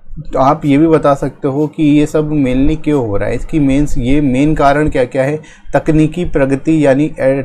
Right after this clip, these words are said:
technological advancement जैसे जैसे होता जा रहा है, जनसंख्या विस्फोट, जनसंख्या तेज़ी से बढ़ती जा रही है, औद्योगिकरण विस्तार हो रहा है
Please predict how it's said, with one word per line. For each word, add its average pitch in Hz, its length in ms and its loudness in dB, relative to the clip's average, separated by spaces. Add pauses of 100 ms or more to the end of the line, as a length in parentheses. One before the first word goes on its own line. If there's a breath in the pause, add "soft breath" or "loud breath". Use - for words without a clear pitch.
technological 143 640 0
advancement 127 720 0
जैसे 127 240 0
जैसे 123 280 0
होता 120 260 -4
जा 117 160 -2
रहा 117 120 -4
है, 135 80 -8 (340 soft breath)
जनसंख्या 151 580 2
विस्फोट, 147 440 -2
जनसंख्या 131 500 -2
तेज़ी 135 260 -2
से 147 140 -2
बढ़ती 123 340 -2
जा 123 200 0
रही 117 180 0
है, 147 80 -2
औद्योगिकरण 143 800 -2
विस्तार 127 520 -2
हो 131 220 -4
रहा 123 160 -2
है 135 120 -4